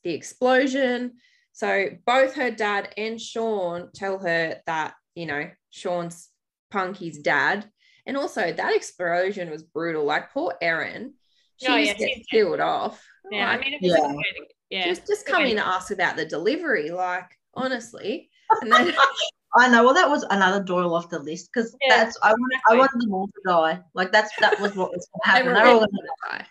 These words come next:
Speaker 1: Yeah,
Speaker 3: So
Speaker 1: yeah, for <laughs> sure, for sure.
Speaker 3: Yeah.
Speaker 1: Um, but I did love that scene. So after that happens, you know, he takes Cami back to his house to, like, look after her 'cause she's been injured in the pub explosion. And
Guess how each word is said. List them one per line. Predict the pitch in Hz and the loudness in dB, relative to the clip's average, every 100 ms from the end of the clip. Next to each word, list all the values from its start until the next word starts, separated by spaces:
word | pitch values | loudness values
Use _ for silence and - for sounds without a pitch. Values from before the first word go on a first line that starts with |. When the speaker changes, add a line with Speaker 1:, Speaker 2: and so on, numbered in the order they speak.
| - | -8
Speaker 1:
Yeah, | - 214 | -4 4
Speaker 3:
So | 208 | 4
Speaker 1:
yeah, | 240 - - - | 4 -2 -6 -6
for | 214 | 0
<laughs> | - | 0
sure, | - 233 - 196 - | 0 -2 0 -2 -2
for | 240 | -8
sure. | - - 214 170 | -8 -6 -4 2
Speaker 3:
Yeah. | - - - _ _ - - - - | 2 2 -2 _ _ -18 -18 -12 -2
Speaker 1:
Um, | 220 220 226 214 | 0 2 0 -2
but | 233 | 0
I | 233 | 0
did | 220 240 254 | -2 -4 -4
love | 277 269 | -4 -4
that | 233 - | -6 -8
scene. | - 180 170 | -10 -8 -8
So | - 180 - | -4 -4 -2
after | 190 196 185 | -2 -4 -6
that | 180 156 - | -4 -4 -4
happens, | 175 175 170 165 165 170 160 | -8 -6 -8 -10 -12 -14 -12
you | 170 | -8
know, | 160 156 147 | -6 -8 -10
he | - 175 | -12 -10
takes | 180 156 - | -6 -8 -10
Cami | - 175 | -14 -12
back | 160 135 - | -10 -10 -12
to | - | -14
his | 165 160 | -12 -8
house | 156 139 131 - _ _ _ _ _ _ _ _ - - - | -6 -6 -8 -16 _ _ _ _ _ _ _ _ -20 -20 -12
to, | - 175 160 160 - _ - | -4 -2 -2 -6 -10 _ -4
like, | 180 - - _ _ | -2 -2 -10 _ _
look | 180 190 | -10 -8
after | 165 160 - | -6 -6 -6
her | 151 | -8
'cause | 170 | -8
she's | - 175 | -16 -12
been | 175 170 | -8 -8
injured | - 175 170 | -8 -10 -10
in | 160 151 | -10 -12
the | |
pub | - 165 147 | -12 -12 -10
explosion. | - - 139 - 139 - _ - _ | -14 -10 -8 -8 -12 -16 _ -20 _
And | 190 185 175 175 175 | -4 -2 -2 -4 -8